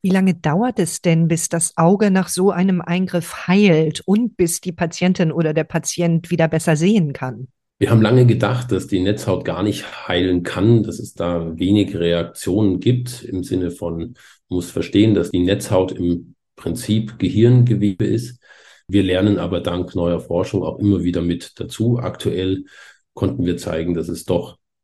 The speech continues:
Speaker 2: auch Veränderungen gibt, die bis zu zwei Jahre nach einer Operation immer noch zu einer strukturellen Verbesserung der Netzhaut führen. Wie lange dauert es? Im Einzelfall kann man das immer nicht sagen,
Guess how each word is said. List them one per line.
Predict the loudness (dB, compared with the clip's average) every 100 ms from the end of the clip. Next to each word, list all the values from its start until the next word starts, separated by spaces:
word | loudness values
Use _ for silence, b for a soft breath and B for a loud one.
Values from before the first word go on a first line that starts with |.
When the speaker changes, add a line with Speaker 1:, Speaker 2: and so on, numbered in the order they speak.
| _
Speaker 2:
auch | -6 -4 -6
Veränderungen | -8 -4 0 2 4 4 2 0
gibt, | -2 -4 -6
die | -2
bis | -2 -2
zu | -6 -6
zwei | -4 -2 0
Jahre | 0 0 0 0 0
nach | -2 -4 -4
einer | -4 -4 -4
Operation | -4 -4 -4 -4 -4 -4
immer | 0 2 2
noch | 0 -4
zu | -8 -4
einer | -4
strukturellen | -6 -4 -4 0 0 0 0 -4
Verbesserung | -8 -8 -6 -4 -4 -4 -6 -10 -6
der | -4
Netzhaut | -4 -6 -10 -10 -10 -20 _
führen. | _ -2 4 6 6 0 B B B B _ _ _ _
Wie | 0 2
lange | 4 2 0
dauert | 0 0 0 0
es? | -4 -8
Im | -10 -6
Einzelfall | -2 -2 0 -2 0 -2 -2
kann | -4 -4
man | -2
das | -4 -4
immer | -4 -4
nicht | -6 -6
sagen, | -8 -4 -6 -8